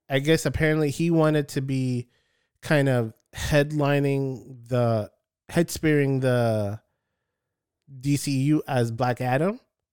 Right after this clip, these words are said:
but also being like the Kevin Feige of D C U almost before they make the announcements for James Gunn and all that, that he wanted to be the, the, the head producer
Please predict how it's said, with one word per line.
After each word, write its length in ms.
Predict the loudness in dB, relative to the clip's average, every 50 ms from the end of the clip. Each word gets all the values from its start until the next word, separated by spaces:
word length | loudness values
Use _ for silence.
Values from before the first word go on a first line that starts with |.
| _ _ -8
but 120 | -8 -6
also 680 | -4 -2 -2 -2 -2 -4 -6 -4 -2 -2 -2 -2 -4
being 400 | -6 -10 -12 -6 -2 0 0 0
like 140 | 0 -2 -4
the 80 | -6 -8
Kevin 280 | -4 -4 -4 -2 -4 -4
Feige 480 | -4 -4 -2 -2 -2 -2 -2 -4 -4
of 140 | -4 -6 -10
D 140 | -10 -10 -12
C 140 | -8 -8 -6
U 600 | -6 -4 -4 -4 -2 -2 -4 -4 -6 -8 -12 -14 _ _ _ _ _ _ _ _ _ _ _ _ _
almost 460 | -6 -4 -4 -2 -4 -4 -6 -8 _
before 340 | -8 -8 -4 -2 -2 0 0
they 140 | 0 0 -2
make 300 | -2 -4 -6 -6 -8 -8
the 80 | -8 -8
announcements 440 | -6 -6 -8 -10 -12 -16 -20 -18
for 140 | _ -14 -14
James 340 | -14 -12 -12 -12 -12 -12 -10
Gunn 160 | -10 -8 -6
and 120 | -6 -6 -6
all 100 | -6 -6
that, 140 | -8 -8
that 120 | -10 -8 -6
he 80 | -6
wanted 280 | -4 -4 -2 -4 -4 -4
to 180 | -6 -8 -10 -12 _ _ _ _ _ _ _ _ _ _ _ _ _
be 180 | -2 0 0 0
the, 520 | 0 0 0 0 0 -2 -4 -6 -10 -14 -12
the, 600 | -10 -10 -8 -8 -8 -10 -10 -10 -12 -12 -14 -16 -20 _ _ _ _ _ _ _ _ _ _ _ _ _ _ _ _ _ _ -20
the 260 | -12 -6 -6 -6 -6 -8 _ _ _ _
head 240 | -4 -2 -2 0 0
producer 640 | -2 -4 -2 -2 -4 -4 -4 -6 -10 -14 -16 -16